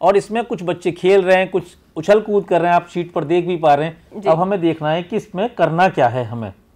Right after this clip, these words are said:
Speaker 1: ठीक है?
Speaker 2: ठीक है।
Speaker 1: तो दिए गए चित्र में लुढ़कने वाली वस्तुओं पर सही का निशान लगाना है एवं
Speaker 2: हम्म।
Speaker 1: सरकने वाली वस्तुओं पर गलत का निशान लगाना है।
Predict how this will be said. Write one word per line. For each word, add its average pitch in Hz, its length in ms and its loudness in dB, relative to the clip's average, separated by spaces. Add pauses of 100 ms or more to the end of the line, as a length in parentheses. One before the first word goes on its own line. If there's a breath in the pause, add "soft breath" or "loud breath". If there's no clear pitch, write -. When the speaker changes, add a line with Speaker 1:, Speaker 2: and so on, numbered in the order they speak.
(260)
Speaker 1:
ठीक 175 180 -6
है? 208 80 2
Speaker 2:
ठीक 196 320 -12
है। 233 160 -12 (420 soft breath)
Speaker 1:
तो 190 320 2 (320)
दिए 185 380 -4
गए 208 160 2
चित्र 143 360 -6
में 170 320 -6 (180)
लुढ़कने 180 460 0
वाली 175 300 2
वस्तुओं 160 420 -4
पर 202 160 -4
सही 131 280 -6
का 147 120 -4
निशान 156 320 -4
लगाना 180 360 2
है 220 240 0 (420 soft breath)
एवं 185 440 2 (260)
Speaker 2:
हम्म। 220 260 -12 (880)
Speaker 1:
सरकने 185 520 -2
वाली 180 300 4
वस्तुओं 151 400 -4
पर 254 320 0 (520)
गलत 220 420 0
का 208 140 4
निशान 165 300 -2
लगाना 110 360 -4
है। 101 180 -14